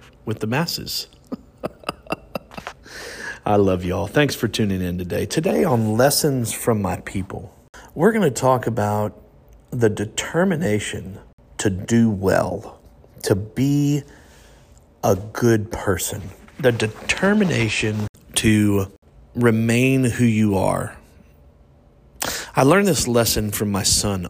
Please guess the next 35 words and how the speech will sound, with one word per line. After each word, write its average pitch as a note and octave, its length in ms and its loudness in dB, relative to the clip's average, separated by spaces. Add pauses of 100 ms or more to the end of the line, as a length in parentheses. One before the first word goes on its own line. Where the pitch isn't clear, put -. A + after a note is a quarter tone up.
Oliver. G#2+ 520 -4 (720)
Now, G2 240 0 (380)
Oliver A2 440 4
is, G#2 600 -2 (540)
um, G2 280 -8
there's A#2+ 180 -2
only C3 180 4
one G2+ 180 0
way G2 120 0
to - 60 -4
call A#2+ 240 2
it. G2 80 0
It's G#2 140 -4
adopted. A2 600 -2
He's A#2 260 -4
not G#2+ 120 -2
my G2+ 120 -4
biological G2+ 720 -4
son, G2+ 480 -4 (1000)
but - 100 -2
he G#2+ 120 2
is G2+ 160 2
my G2 140 -2
son G#2+ 440 4
through A2+ 260 2
and G2+ 180 0
through. G#2 380 -2 (420)
I G#2 120 -2
love B2 240 4
him. A2 240 -8 (840)
Nothing G2+ 360 0
will G2 140 4
ever G2 160 2
change A#2 380 0
that. G2 240 -6